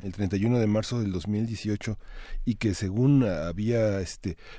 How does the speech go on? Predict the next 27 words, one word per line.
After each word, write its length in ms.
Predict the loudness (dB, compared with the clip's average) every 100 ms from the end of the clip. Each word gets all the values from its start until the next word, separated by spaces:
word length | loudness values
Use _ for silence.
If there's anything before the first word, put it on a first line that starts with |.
| -4
varios 440 | 0 4 4 2
diputados 580 | -2 -4 -4 0 0 0
opositores 520 | -4 -6 -2 -2 -2
que 60 | -4
todavía 320 | -2 0 2
había 160 | 4 4
una 160 | 4
ventana 440 | 4 2 4 4 4
en 100 | 4
el 60 |
legislativo 480 | 0 -2 -4 -2 -2
para 180 | 0 -4
que 80 | -4
se 120 | -4
quedaran, 380 | 0 2 2 2 -2 -16 -16 -8 0
¿qué 160 | 2
significa? 580 | 4 6 6 8 4 4
¿Qué, 200 | 2 0
qué 140 | 2
gen-, 260 | 4 4 4
de 100 | 2
qué 140 | 0
generación 600 | 0 2 4 2 2 4
hablamos? 540 | 4 4 4 2 0 -4
Se 120 | -2
ha 40 |
pronunciado 720 | 0 2 2 2 2 4 2